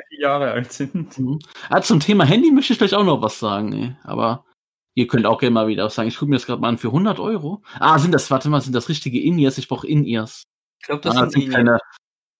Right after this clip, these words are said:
Speaker 2: nee, Mirel, das siehst du doch schon an, obwohl
Speaker 3: Da, da, äh, guck mal das Bild
Speaker 2: Was
Speaker 3: da
Speaker 2: ist das
Speaker 3: drunter.
Speaker 2: denn für ein, ja, okay. Hm, ja, aber die sind, Alter, was sind das für Scheißteile?
Speaker 3: Die, die, diese, diese waren sogar hundertfünfzig.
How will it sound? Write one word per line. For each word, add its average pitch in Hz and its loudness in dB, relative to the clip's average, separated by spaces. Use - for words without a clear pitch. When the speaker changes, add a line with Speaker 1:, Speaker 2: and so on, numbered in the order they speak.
Speaker 2:
nee, 120 2
Mirel, 123 4
das 107 0
siehst - -2
du 135 -6
doch 127 0
schon 123 -2
an, 120 0
obwohl 156 -6
Speaker 3:
Da, 143 -4
da, 151 2
äh, 170 2
guck 190 -8
mal 180 2
das 156 0
Bild 165 -2
Speaker 2:
Was 151 2
Speaker 3:
da 127 4
Speaker 2:
ist 139 -4
das - -
Speaker 3:
drunter. 135 0
Speaker 2:
denn 127 0
für 135 -6
ein, - -12
ja, 127 2
okay. 131 -2
Hm, 127 -2
ja, 127 4
aber 117 0
die 113 -2
sind, 117 -6
Alter, 117 -10
was 113 -12
sind 117 0
das 139 0
für 123 -8
Scheißteile? - -4
Speaker 3:
Die, 139 -4
die, - -20
diese, 131 0
diese 123 -6
waren 143 4
sogar 131 4
hundertfünfzig. 143 -4